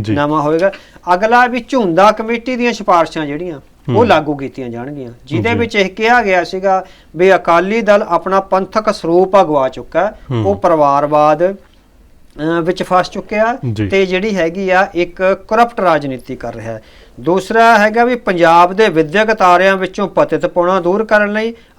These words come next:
Speaker 2: ਅਤੇ ਪੰਥ ਪ੍ਰਸਤੀ ਨੂੰ ਮਜ਼ਬੂਤ ਕਰਨ ਦੇ ਯਤਨ ਕੀਤੇ ਜਾਣਗੇ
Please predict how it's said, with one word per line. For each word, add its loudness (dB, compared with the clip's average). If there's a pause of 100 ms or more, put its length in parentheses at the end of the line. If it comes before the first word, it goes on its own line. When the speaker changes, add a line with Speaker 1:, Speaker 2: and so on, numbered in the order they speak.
Speaker 2:
ਅਤੇ 2
ਪੰਥ -2
ਪ੍ਰਸਤੀ -2
ਨੂੰ -4
ਮਜ਼ਬੂਤ -2
ਕਰਨ 0
ਦੇ 0
ਯਤਨ -4
ਕੀਤੇ -10
ਜਾਣਗੇ -6